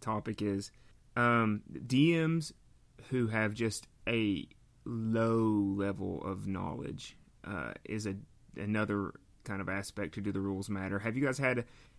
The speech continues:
experiences in games where, you know, a D M who is fast and loose, maybe because of just, eh, lack of study or n-, lack of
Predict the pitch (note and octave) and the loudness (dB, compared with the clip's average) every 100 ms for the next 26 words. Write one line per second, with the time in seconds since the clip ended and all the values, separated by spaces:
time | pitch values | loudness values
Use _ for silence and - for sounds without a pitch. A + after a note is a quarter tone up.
0 | - - - D3 C#3+ C3+ B2+ B2+ A#2+ B2 | -6 -6 0 4 4 2 0 2 4 4
1 | B2 A#2 A2+ A2 - - A#2+ A2+ A2 A2 | 2 2 2 2 0 -2 0 2 2 0
2 | - - A2+ A2+ A#2 A#2+ A#2 A2+ A2+ G#2 | -4 -10 -6 2 4 6 4 2 2 0
3 | - A#2 A2+ A2 - G#2+ G#2+ A2 A2 - | 0 0 2 0 -2 -2 2 2 2 0
4 | G#2+ G#2 G#2 G#2+ - G#2+ G2+ F#2+ F#2+ F#2+ | 0 2 0 -2 0 0 2 0 -2 -4
5 | F#2 - - - - D#3+ D3+ B2 A#2+ - | -6 -8 -14 -14 -4 -2 0 2 0 0
6 | G2+ - G#2+ G2+ G#2+ G#2 - - - - | -8 -4 0 2 0 -2 -12 -20 -20 -20
7 | - - - - - C3+ A#2+ A#2 - C3 | -20 -20 -18 -12 -4 0 2 2 2 2
8 | A#2 | 2